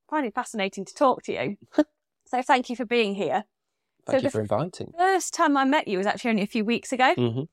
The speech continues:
Speaker 1: And at the time you were self-employed and you reached out and said, "You basically want a networking meeting because
Speaker 2: Yeah.
Speaker 1: I think we might be able to share some ideas." So we went to the Cathedral Cafe.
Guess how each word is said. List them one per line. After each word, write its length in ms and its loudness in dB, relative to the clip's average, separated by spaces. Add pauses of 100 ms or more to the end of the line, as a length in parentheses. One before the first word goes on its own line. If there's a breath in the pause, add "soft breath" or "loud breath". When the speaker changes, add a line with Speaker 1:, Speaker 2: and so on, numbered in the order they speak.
(440)
Speaker 1:
And 400 4
at 140 0
the 60 -8
time 220 -2
you 140 0
were 80 -2
self-employed 1040 0
and 240 -2
you 160 -2
reached 280 -4
out 140 2
and 100 -6
said, 260 -4 (440)
"You 160 -18
basically 280 -2
want 140 2
a 40 0
networking 500 -2
meeting 460 -6
because 260 -2
Speaker 2:
Yeah. 60 -8
Speaker 1:
I 0 -
think 180 -8
we 80 -6
might 160 -2
be 60 0
able 80 -2
to 100 -20
share 240 -2
some 180 -8
ideas." 640 -6 (460)
So 500 -2
we 180 -2
went 300 2
to 420 0
the 80 -6
Cathedral 760 -2 (160)
Cafe. 500 0